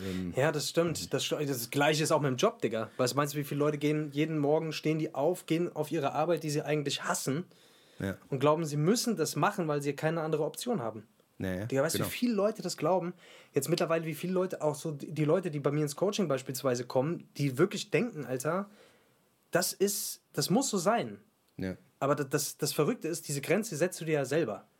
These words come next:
Speaker 2: Weißt du, das ist
Speaker 1: Ja.
Speaker 2: ja etwas, was du dir selber ja einredest. Und das macht dich aber unglücklich. Wenn du, wenn du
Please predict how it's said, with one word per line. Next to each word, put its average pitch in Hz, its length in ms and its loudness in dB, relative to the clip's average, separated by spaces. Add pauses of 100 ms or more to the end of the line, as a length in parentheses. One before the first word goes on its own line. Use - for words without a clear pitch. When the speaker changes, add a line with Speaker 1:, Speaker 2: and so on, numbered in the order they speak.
(120)
Speaker 2:
Weißt 123 160 -2
du, - 20 -4
das 131 120 -2
ist 98 100 0
Speaker 1:
Ja. 156 80 0
Speaker 2:
ja 151 40 -2
etwas, 151 220 -2
was 147 100 -2
du 156 60 -4
dir 131 140 2
selber 156 260 4
ja 135 160 0
einredest. 151 600 -2 (420)
Und 147 240 0
das 147 120 0
macht - 180 -2
dich 208 120 2
aber 196 140 2
unglücklich. 160 520 -2
Wenn 139 120 0
du, 143 180 0
wenn 147 100 2
du 147 140 -2